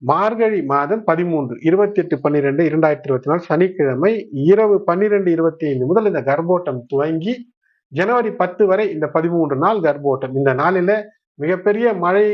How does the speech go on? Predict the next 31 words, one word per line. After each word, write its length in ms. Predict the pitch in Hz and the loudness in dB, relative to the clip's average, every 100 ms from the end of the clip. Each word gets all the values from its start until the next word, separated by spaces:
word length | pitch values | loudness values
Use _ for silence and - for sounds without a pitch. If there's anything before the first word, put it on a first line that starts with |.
| 208 | -2
கண்டோம் 340 | 151 156 165 143 | -4 0 0 0
என்றால் 380 | 127 196 185 120 - - | 0 0 0 -4 -12 -8
அடுத்த 240 | 180 202 208 | -6 -2 -2
வருடத்திலே 440 | 175 170 - 170 196 143 | 0 -4 -2 -2 0 0
மழையானது 600 | 147 185 185 156 131 151 208 | 0 2 0 -2 -4 -2 -2
செழிப்பை 380 | 202 208 233 226 208 | 0 0 0 0 0
தராத 320 | 175 160 165 156 | 0 -2 -2 -2
மழையாக 360 | 139 127 131 147 127 | 0 0 -2 -2 -2
இருக்கும். 320 | 120 - 120 - _ _ _ _ _ - | -4 -8 -10 -12 _ _ _ _ _ -6
மழை 260 | 160 214 254 | -2 0 0
இல்லாமல் 340 | 214 196 233 208 | 0 0 2 2
லேசான 340 | 208 208 220 208 | 0 0 -4 0
தூறல் 260 | 208 208 185 | 0 0 0
மட்டும்தான் 440 | 170 160 160 190 175 | -4 -2 0 0 -2
இருக்கிறது, 300 | 147 151 156 151 | -4 -4 0 0
பெருமழையெல்லாம் 680 | 170 175 160 160 160 185 160 | 2 2 2 0 2 0 0
இல்லை, 180 | 147 156 147 | 0 0 0
வெள்ளமெல்லாம் 500 | 143 156 143 160 165 | -2 -2 -2 -2 -2
இல்லை 160 | 135 135 117 | 0 -2 -2
என்றால் 340 | 110 147 233 240 _ _ _ - | 0 0 0 -4 _ _ _ -8
நிச்சயமாக 500 | 165 165 196 196 208 190 | -8 -2 -2 0 0 0
இந்த 140 | 180 170 147 | 0 0 -2
கர்ப்போட்ட 380 | 165 208 208 196 - | -2 -2 -2 -4 -2
காலத்தில் 460 | 147 139 135 135 147 - _ _ 143 | -2 -2 -6 -8 -8 -14 _ _ -6
அந்த 140 | 143 135 143 | -4 -2 0
மழை, 220 | 175 196 185 160 | 2 0 -2 -6
அந்த 160 | 139 135 | -6 0
சேரக்கூடிய 460 | 185 196 196 156 139 | 2 2 -2 -4 -2
அந்த 80 | 123 156 | 0 2
மேகம் 240 | 185 165 | 0 -2
என்பது 300 | 120 110 113 | -6 -6 -2